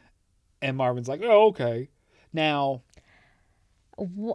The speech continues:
Speaker 2: I was so confused about the dynamic of
Speaker 1: Yes.
Speaker 2: these
Speaker 1: Oh, that's right, 'cause they
Speaker 2: characters.
Speaker 1: kiss.
Speaker 2: They kiss.
Speaker 1: Yes. Oh. <laughs>
Speaker 2: Yeah, the, and she, like, kisses him goodbye.
Speaker 1: Mm-hmm.
Speaker 2: And it's like a, you know, like a couple's kiss. So I was like,
Speaker 1: Yeah.
Speaker 2: "Okay, so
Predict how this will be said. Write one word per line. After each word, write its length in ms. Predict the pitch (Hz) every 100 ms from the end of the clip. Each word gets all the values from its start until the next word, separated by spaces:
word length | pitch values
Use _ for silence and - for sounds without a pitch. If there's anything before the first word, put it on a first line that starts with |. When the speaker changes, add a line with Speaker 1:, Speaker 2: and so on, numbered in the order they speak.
| -
Speaker 2:
I 580 | 240 262 285 285 302 302
was 180 | 262 269
so 220 | - 269
confused 480 | 294 262 262 262 240
about 240 | 247 247
the 100 | 247
dynamic 760 | 240 254 247 208 202 214 214 -
of 160 | 202
Speaker 1:
Yes. 240 | 196 208 202
Speaker 2:
these 280 | 233 269 -
Speaker 1:
Oh, 240 | 311 302 185
that's 220 | 214 226
right, 140 | 190
'cause 120 | 208 254
they 100 | 156
Speaker 2:
characters. 40 |
Speaker 1:
kiss. 380 | - 240 123 -
Speaker 2:
They 160 | 254
kiss. 500 | 403 480 571 539 240
Speaker 1:
Yes. 460 | 170 220 156 - -
Oh. 460 | 143 175 170 104 95
<laughs> 340 | 175 165 190 185 - - 523
Speaker 2:
Yeah, 160 | 330 233
the, 100 | 285 311
and 180 | 320 311
she, 220 | - 339
like, 240 | 339 330 302
kisses 480 | 339 349 - 302 294
him 180 | 311
goodbye. 840 | 277 302 254 269 370 269 247 294 311
Speaker 1:
Mm-hmm. 360 | 147 135 135 143 143 -
Speaker 2:
And 180 | 285 285
it's 280 | 269 - -
like 280 | 311 320
a, 240 | 302 277 269
you 180 | 277 294
know, 260 | 247 247
like 220 | 254 247
a 40 | 247
couple's 500 | - 440 - 214 -
kiss. 260 | - 196
So 140 | - 226
I 20 |
was 140 | 240
like, 80 | 233
Speaker 1:
Yeah. 220 | - 220
Speaker 2:
"Okay, 380 | 247 247 202 190
so 540 | 214 - 202 185 190